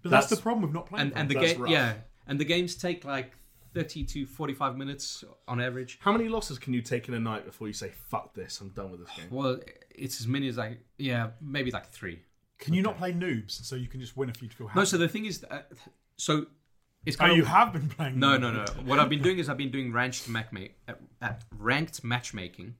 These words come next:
Speaker 3: but because I'm uncalibrated, it doesn't know where to put me.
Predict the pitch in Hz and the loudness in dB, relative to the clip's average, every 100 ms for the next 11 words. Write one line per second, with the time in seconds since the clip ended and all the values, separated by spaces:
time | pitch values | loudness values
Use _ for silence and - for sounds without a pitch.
0 | _ _ _ _ _ - 127 120 - - | _ _ _ _ _ 2 4 4 0 -6
1 | - 160 160 147 131 127 - 135 139 - | -2 -2 0 -2 -2 -4 -4 -6 -4 -4
2 | 147 120 98 95 110 135 - _ _ _ | -2 -2 -4 -4 -8 -8 -10 _ _ _
3 | _ _ _ _ - 120 147 131 131 127 | _ _ _ _ -8 2 4 4 2 2
4 | 117 113 - 95 90 | 0 -4 -10 -12 -16